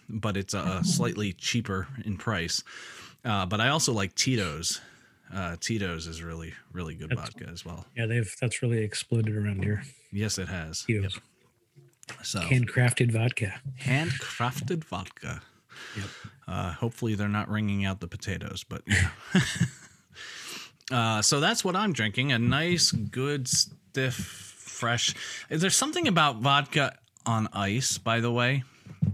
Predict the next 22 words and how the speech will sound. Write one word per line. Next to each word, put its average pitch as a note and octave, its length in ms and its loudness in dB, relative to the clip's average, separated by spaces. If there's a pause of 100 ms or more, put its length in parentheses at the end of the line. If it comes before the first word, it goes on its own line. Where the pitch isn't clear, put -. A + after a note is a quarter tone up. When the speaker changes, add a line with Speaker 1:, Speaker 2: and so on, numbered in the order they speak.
(180)
Speaker 1:
that, A2+ 360 2
like, G2+ 440 -2 (400)
vodka, C3 640 0 (680)
like, A2 380 0
isn't, B2 360 0
like, G#2 380 -2 (540)
a - 60 -6
harsh A2+ 420 -2
drink, G2+ 460 -4 (140)
even G2 360 0 (260)
straight, G#2 540 0 (640)
but A#2+ 160 2
when B2 120 6
you A#2 60 4
put F3 180 0
it F#3+ 80 0
on A#2+ 240 4
ice, A#2 480 2 (300)
like, G#2 400 0
it G#2+ 100 -2 (140)
chills B2+ 760 2
and, F#2+ 320 0